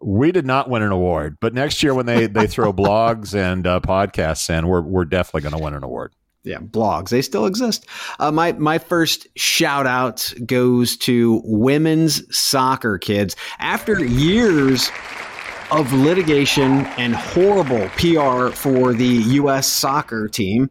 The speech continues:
Speaker 2: pretty much the, the U S Federation of Soccer, the women's U S national team are now finally finding pay equity with the men's team. Uh, as a dad to a couple of young ladies, I see this as a great victory in fairness and equity,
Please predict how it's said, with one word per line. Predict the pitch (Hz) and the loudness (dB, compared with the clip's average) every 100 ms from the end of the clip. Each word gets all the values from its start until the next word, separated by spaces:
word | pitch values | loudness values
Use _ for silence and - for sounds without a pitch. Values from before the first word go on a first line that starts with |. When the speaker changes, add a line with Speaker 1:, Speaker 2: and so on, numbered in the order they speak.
| _ | _
Speaker 2:
pretty | 135 | 0
much | 120 117 - | 2 2 0
the, | 110 95 | -2 0
the | 98 | 2
U | 107 131 | 4 4
S | 123 - | 2 -2
Federation | - 131 104 123 127 113 | -2 -2 0 0 0 0
of | 101 | 0
Soccer, | - 98 92 117 123 - - | -2 -2 -2 -4 -4 -8 -6
the | 127 156 160 | 0 2 4
women's | 139 151 220 214 185 139 110 - - | 4 4 4 2 2 4 2 0 -4
U | 123 156 156 | 0 2 2
S | 143 - | 0 0
national | 131 127 - 123 | 0 0 0 -2
team | 110 127 120 120 | 0 0 2 2
are | 113 113 | 0 2
now | 117 123 127 | 2 2 0
finally | - - 127 143 160 160 165 | -2 -4 -2 0 2 2 0
finding | 151 - 131 135 139 135 | -2 -2 0 2 2 0
pay | - 143 135 | 0 0 2
equity | 117 - 107 107 | 0 -2 0 0
with | 101 110 - | 0 0 0
the | |
men's | 110 110 113 113 | 2 4 2 0
team. | - 85 69 - - - - | -4 -6 -8 -16 -20 -20 -8
Uh, | - 120 - | -4 -4 -2
as | 131 | -2
a | 135 | -2
dad | 107 113 147 160 | -2 -2 -2 0
to | 165 139 | 2 0
a | |
couple | - 147 147 | 0 -2 0
of | 135 | 0
young | 139 139 | 2 2
ladies, | 135 135 143 131 - | 2 2 2 0 -2
I | 120 | -4
see | 123 - 127 | -2 0 2
this | 127 | 2
as | 113 | 0
a | 107 | -2
great | 98 113 135 127 | -2 -2 -2 -4
victory | 104 131 - 127 | -4 -4 0 0
in | 101 | 0
fairness | 107 117 113 139 - | -2 -2 0 0 0
and | 104 | -2
equity, | 117 - 156 180 | -2 -2 0 0